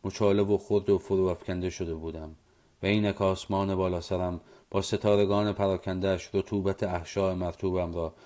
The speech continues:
به صورت ابرهای متراکم در خود جمع می‌کرد تا بر روی کشتزارهای آینده تاریخ فرو بریزد و بدین ترتیب مرا برای آینده به صورت یک هیولای کوچک مرموز، به صورت یک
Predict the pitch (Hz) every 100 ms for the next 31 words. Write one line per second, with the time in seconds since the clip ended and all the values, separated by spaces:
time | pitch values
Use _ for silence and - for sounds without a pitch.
0 | - - 87 101 95 101 90 92 90 -
1 | 95 98 92 85 90 90 - 92 90 85
2 | 98 85 95 95 98 95 - 95 87 85
3 | - - _ 98 95 92 98 90 101 90
4 | - - - 92 87 87 92 92 87 87
5 | 85 87 85 - 85 85 82 - - 92
6 | 104 95 90 85 85 87 87 95 98 95
7 | 87 - 85 - - - - 110 113 104
8 | 98 95 95 95 92 90 87 92 92 90
9 | 87 101 98 95 104 95 90 101 101 101
10 | 104 101 - 92 95 101 95 87 87 87
11 | 82 - - - - 104 113 104 110 104